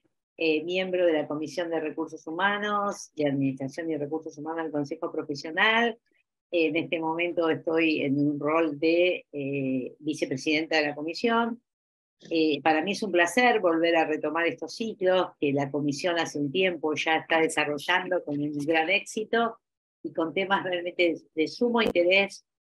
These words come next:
para nuestra matrícula y la profesión. Este ciclo ha tratado durante distintos momentos temas desarrollados en recursos humanos, tanto sea en administración como en gestión del área,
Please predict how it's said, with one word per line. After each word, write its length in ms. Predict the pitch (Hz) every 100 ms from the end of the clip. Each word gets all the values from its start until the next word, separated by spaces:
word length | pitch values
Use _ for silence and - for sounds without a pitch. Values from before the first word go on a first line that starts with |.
| _
para 300 | 180 180 170
nuestra 320 | 160 165 160
matrícula 580 | 156 151 175 - 170 160
y 60 |
la 160 | 139 135
profesión. 580 | 135 139 135 139 127 - _ _ - _
Este 260 | 214 220 240
ciclo 420 | 277 262 277 277
ha 260 | 269 175
tratado 520 | 170 160 139 180 170 165
durante 680 | 151 147 147 156 151 120 -
distintos 420 | _ - 156 170
momentos 680 | 196 220 240 240 233 233 226 -
temas 300 | - 220 220
desarrollados 720 | 196 196 170 175 196 196 185 -
en 200 | 254 262
recursos 460 | 214 185 214 190 196
humanos, 500 | 220 226 220 226 - _ _ _ _ _ _ - _ -
tanto 300 | 214 180 180
sea 180 | 175 180
en 100 | 156
administración 840 | 165 160 170 - 180 - 214 156 - _ _
como 220 | - 214
en 60 | 220
gestión 560 | - 175 - 202 175 160
del 160 | 180
área, 520 | 220 208 208 226 240